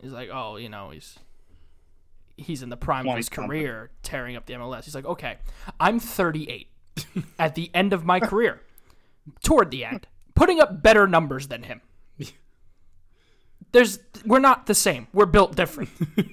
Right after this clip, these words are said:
Speaker 3: <laughs>
Speaker 1: I came over here just to tear up the M L S and leave."
Speaker 3: It's because Americans will never truly embrace soccer.
Speaker 1: Hey, listen, let me tell you, if this Super League thing would have happened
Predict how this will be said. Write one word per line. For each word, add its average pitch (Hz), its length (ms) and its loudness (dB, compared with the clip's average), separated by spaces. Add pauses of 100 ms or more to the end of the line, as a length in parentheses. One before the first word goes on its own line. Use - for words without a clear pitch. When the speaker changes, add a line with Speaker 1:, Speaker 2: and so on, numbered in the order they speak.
(140)
Speaker 3:
<laughs> - 600 -14
Speaker 1:
I 220 100 6
came 254 260 4
over 226 200 6
here 208 180 2
just 190 220 -6
to 185 60 -12
tear 190 240 0
up 185 100 -2
the 175 140 -4
M 170 140 2
L 165 120 2
S 151 180 -2
and 131 140 -10
leave." 147 160 -6 (200)
Speaker 3:
It's - 100 -20
because 131 280 -10
Americans 135 560 -8
will 131 100 -10
never 127 240 -10
truly 143 360 -12
embrace 120 360 -14
soccer. - 440 -18 (1160)
Speaker 1:
Hey, 196 220 0
listen, 180 460 -2
let 196 140 -2
me 226 100 -4
tell 196 220 2
you, 139 160 -4 (140)
if - 480 2 (520)
this 202 520 -4 (500)
Super - 460 -4
League 214 260 -4
thing 202 320 -4
would 175 140 0
have 180 100 -4
happened 196 520 -4